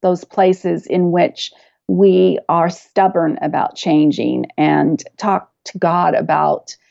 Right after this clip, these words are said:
how we can go about making those changes. We all need to collaborate with people and exchange ideas. I think sometimes we see a lot of young Christian people who come to Hollywood who are afraid of Hollywood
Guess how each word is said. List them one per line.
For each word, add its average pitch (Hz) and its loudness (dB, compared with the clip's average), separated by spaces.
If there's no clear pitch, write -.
how 190 -2
we 175 0
can 175 -4
go 160 -2
about 156 -2
making 165 -2
those 143 -4
changes. 143 0
We 185 4
all 180 4
need 185 2
to 170 -2
collaborate 175 0
with 156 -4
people 120 -2
and 156 0
exchange 180 0
ideas. 156 0
I 180 0
think 190 0
sometimes 190 0
we 190 2
see 190 0
a 175 4
lot 165 2
of 170 0
young 175 0
Christian 190 -2
people 170 -2
who 175 0
come 180 0
to 175 0
Hollywood 170 2
who 175 2
are 165 4
afraid 254 2
of 156 0
Hollywood 165 2